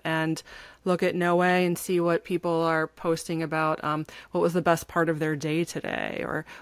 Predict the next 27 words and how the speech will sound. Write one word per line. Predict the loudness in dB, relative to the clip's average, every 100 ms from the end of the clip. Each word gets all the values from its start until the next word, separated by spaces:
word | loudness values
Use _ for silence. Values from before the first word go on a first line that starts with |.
| -2
what | 2 4
are |
they | 4 4
looking | 2 2 -2
forward | 0 0 2 0
to, | -4 -8 -8 -8 -10 -14 -20 -20 -6
or, | 0 2 4 2 2 0
um, | -2 -2 -2 -4 -8 -16 -18 -16 -8
what | -2 2 4
are, | 2 0
what | 2
are | 4
the | 4
intentions | 2 2 0 0 0 0 -2
that | -2
they're | -2 -2
using | -2 -6 -6 -8
for | -8 -6
their | -4 -2
weeks | -2 -2 -4
that | -8 -6
they're | -4 -4 -6 -10 -20 -12
finding | -4 0 0 0
most | -2 -6 -6
inspiring | -8 -6 -4 -4 -4 -6 -8
and | -8
helpful? | -10 -10 -6 -4 -4